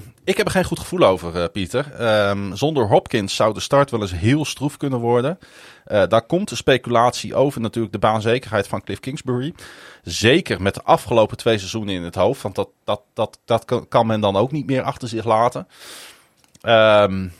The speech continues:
en met die, inderdaad, die, die opening stretch tegen de Chiefs, de Raiders en de Rams.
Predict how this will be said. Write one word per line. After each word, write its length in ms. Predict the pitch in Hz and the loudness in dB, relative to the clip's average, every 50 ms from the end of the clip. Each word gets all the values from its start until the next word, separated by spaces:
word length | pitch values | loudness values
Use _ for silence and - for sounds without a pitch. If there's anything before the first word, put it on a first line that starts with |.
| _ _ _ | _ _ _
en 200 | - 127 123 110 | 0 2 2 4
met 200 | 127 180 190 - | 4 2 2 0
die, 200 | - 120 110 80 | -4 -8 -6 -4
inderdaad, 420 | 123 117 110 120 117 117 113 - - | -4 0 2 4 4 4 4 0 -4
die, 160 | - 110 107 | -16 -16 -14
die 200 | 101 113 110 - | -12 -12 -4 2
opening 380 | - 120 180 - - 127 104 98 | 2 2 2 2 -2 -4 -4 -4
stretch 340 | - - - 110 107 - - | -4 -2 0 0 0 0 0
tegen 260 | - 117 113 104 98 | 0 0 0 0 -2
de 80 | - 104 - | -6 -10 -8
Chiefs, 460 | - - 160 151 113 - - - - | -8 -6 -6 -4 -6 -6 -6 -8 -4
de 140 | 101 101 95 | -2 0 2
Raiders 600 | 110 127 143 139 120 98 87 82 82 - - - | 2 2 2 2 0 -2 -2 -4 -4 -6 -8 -4
en 180 | - 120 117 104 | -2 -2 -2 0
de 180 | 95 92 90 85 | 0 -2 0 2
Rams. 560 | 104 113 127 170 226 - - - - - | 4 4 4 2 0 -4 -6 -6 -8 -8